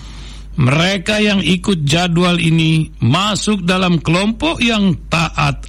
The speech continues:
aturan. Kata Ibu Mega, mereka adalah kelompok konstitusional.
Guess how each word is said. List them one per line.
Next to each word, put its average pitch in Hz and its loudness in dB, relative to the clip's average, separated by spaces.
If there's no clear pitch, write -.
aturan. 135 -2
Kata 247 -2
Ibu 170 2
Mega, 139 -2
mereka 185 0
adalah 165 0
kelompok 185 0
konstitusional. 196 0